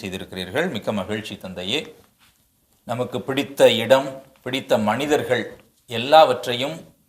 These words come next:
புகைப்படம் எடுத்து பார்த்து ரசிப்பது நமக்கு பிடிக்கும். இதுபோல மரியன்னை மீது பக்தி கொண்ட பல மனிதர்களுடைய வாழ்வை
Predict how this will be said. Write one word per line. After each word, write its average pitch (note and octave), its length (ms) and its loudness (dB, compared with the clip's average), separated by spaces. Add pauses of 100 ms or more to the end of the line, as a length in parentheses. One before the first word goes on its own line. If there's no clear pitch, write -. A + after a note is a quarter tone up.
(400)
புகைப்படம் D#3 600 6
எடுத்து A#2+ 520 0
பார்த்து A2 420 2
ரசிப்பது A2+ 680 -2
நமக்கு F#2+ 340 -6
பிடிக்கும். F#2+ 400 -10 (1080)
இதுபோல C#3 720 6 (840)
மரியன்னை G3+ 580 6
மீது F#3 400 2
பக்தி D#3+ 380 2
கொண்ட F3+ 600 8 (460)
பல F3 500 6
மனிதர்களுடைய E3+ 840 4
வாழ்வை D#3+ 800 8